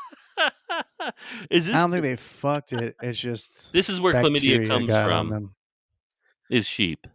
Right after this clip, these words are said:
Speaker 1: Sheep.
Speaker 2: That's what it, that's what it says.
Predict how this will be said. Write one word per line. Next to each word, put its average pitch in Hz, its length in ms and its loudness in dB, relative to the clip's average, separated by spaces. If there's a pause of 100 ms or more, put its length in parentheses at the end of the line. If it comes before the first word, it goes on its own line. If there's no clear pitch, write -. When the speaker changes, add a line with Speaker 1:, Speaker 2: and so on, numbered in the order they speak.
(100)
Speaker 1:
Sheep. - 400 2 (480)
Speaker 2:
That's - 80 -4
what 110 120 4
it, 127 80 2 (760)
that's - 80 0
what 120 80 6
it 131 60 4
says. 147 380 4